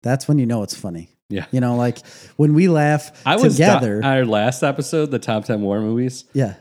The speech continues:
Speaker 2: I, I left that. The next day I texted you. I'm like, "I don't like that episode. I don't
Speaker 1: <laughs> Right.
Speaker 2: think it
Speaker 1: You
Speaker 2: was
Speaker 1: told
Speaker 2: good."
Speaker 1: me right away. I was like, "I thought it was great."
Speaker 2: And so I'm like, "You know what?" And I don't usually listen to 'em back anymore. I used to, but I
Speaker 1: No,
Speaker 2: haven't
Speaker 1: I
Speaker 2: done
Speaker 1: don't.
Speaker 2: it in a long time.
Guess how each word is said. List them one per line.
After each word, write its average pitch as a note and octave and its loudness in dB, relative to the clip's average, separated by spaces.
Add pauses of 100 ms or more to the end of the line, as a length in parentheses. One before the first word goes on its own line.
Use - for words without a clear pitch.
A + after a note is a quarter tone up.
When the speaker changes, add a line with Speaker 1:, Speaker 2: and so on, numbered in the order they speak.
(120)
Speaker 2:
I, - -10 (100)
I C3+ 0
left A#2 0
that. G2 -4
The A#2 -2
next D3 -2
day A#2 2
I G#2+ 0
texted G2+ -8
you. F#2+ -6
I'm F2 -10
like, E2+ -12 (120)
"I G#2+ -4
don't G2 -6
like F2 -10
that D#2+ -12
episode. - -12
I D#3 0
don't - -6
Speaker 1:
<laughs> - -
Right. - -8
Speaker 2:
think G#3+ 4
it - 6
Speaker 1:
You D3+ 2
Speaker 2:
was D3+ 0
Speaker 1:
told F#3+ 0
Speaker 2:
good." F#3+ 2
Speaker 1:
me F3+ 4
right E3 2
away. F3 0
I A2 -2
was A2 -6
like, A2+ -6 (180)
"I G#2+ -20
thought E2+ -14
it D#2 -14
was G#2 -10
great." G#3 -10 (140)
Speaker 2:
And A#2+ 0
so B2+ 0
I'm A#2+ 0
like, A#2 -4
"You B2+ 0
know C3 2
what?" A#2+ -2
And C#3+ 0
I E3+ 4
don't E3+ 0
usually A#2+ 0
listen G#2 -4
to G#2+ -8
'em F2+ -6
back F2+ -6
anymore. G2 -6
I G#2 -4
used G2+ -2
to, C#3+ 0
but A2+ -2
I G#2+ 2
Speaker 1:
No, A#2 -2
Speaker 2:
haven't A#2 2
Speaker 1:
I - 0
Speaker 2:
done G#2+ 0
Speaker 1:
don't. A2 -2
Speaker 2:
it F#2 -8
in G2 -8
a F#2+ -4
long F2+ -8
time. F2+ -12